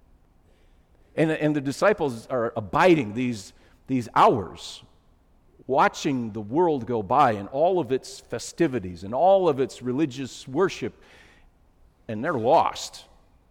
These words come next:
The disciples are, are lost in their grief and can't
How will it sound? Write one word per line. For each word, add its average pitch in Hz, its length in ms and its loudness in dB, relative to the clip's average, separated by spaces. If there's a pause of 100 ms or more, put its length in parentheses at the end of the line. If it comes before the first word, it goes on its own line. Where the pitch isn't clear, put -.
(760)
The 110 100 -8
disciples 120 720 2
are, 107 380 -2 (500)
are 110 120 0
lost 147 480 2
in 143 240 0
their 113 220 -2
grief 101 680 -4 (840)
and 101 120 -14
can't 147 280 0